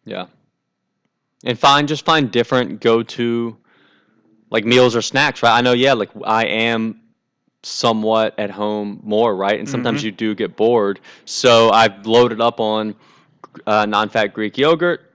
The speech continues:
Speaker 1: We have a bunch of protein powder. Luckily,
Speaker 2: Yep.
Speaker 1: here at the, you know, at the gym, we got all those million different flavors. So I'm like, "Oh,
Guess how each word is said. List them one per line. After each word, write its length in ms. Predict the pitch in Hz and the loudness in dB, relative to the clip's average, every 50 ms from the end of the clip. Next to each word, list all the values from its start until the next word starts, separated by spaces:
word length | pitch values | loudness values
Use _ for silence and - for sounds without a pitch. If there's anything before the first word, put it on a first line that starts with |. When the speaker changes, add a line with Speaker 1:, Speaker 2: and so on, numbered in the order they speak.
| _ _ _ _ _ _ _ _ - | _ _ _ _ _ _ _ _ -8
Speaker 1:
We 60 | 107 | -8
have 100 | 101 92 | -8 -8
a 60 | 101 | -6
bunch 220 | 92 110 107 98 - | -2 -2 -2 -2 -4
of 60 | - | -4
protein 360 | - 120 123 113 - 135 123 104 | -2 0 0 0 -2 -6 -4 -2
powder. 420 | 127 120 123 123 120 120 120 117 117 | 2 2 2 2 2 0 -2 -2 -4
Luckily, 320 | 120 117 110 101 113 110 | -4 -4 -2 0 0 -2
Speaker 2:
Yep. 60 | 107 107 | 0 0
Speaker 1:
here 80 | 110 107 | 0 -2
at 100 | 107 - | -2 -4
the, 60 | 110 | -8
you 60 | 110 104 | -8 -6
know, 80 | 104 | -6
at 80 | 101 90 | -6 -8
the 80 | 104 | -8
gym, 220 | 92 101 107 107 107 | -6 -4 -4 -4 -4
we 60 | 107 101 | -4 -4
got 140 | 104 98 101 | -4 -4 -4
all 100 | 101 98 | -4 -6
those 240 | 101 98 90 - | -6 -8 -10 -8
million 200 | 107 101 101 104 | -8 -6 -6 -6
different 260 | 101 101 - 104 95 - | -6 -8 -8 -10 -14 -10
flavors. 580 | - 110 107 110 101 104 101 98 101 - - - - - - _ _ | -4 -2 -2 -2 -2 -2 -4 -6 -6 -10 -14 -18 -20 -20 -20 _ _
So 140 | - - 110 | -4 0 2
I'm 140 | 107 107 104 | 2 2 2
like, 140 | 107 104 | -2 -4
"Oh, 40 | - | -2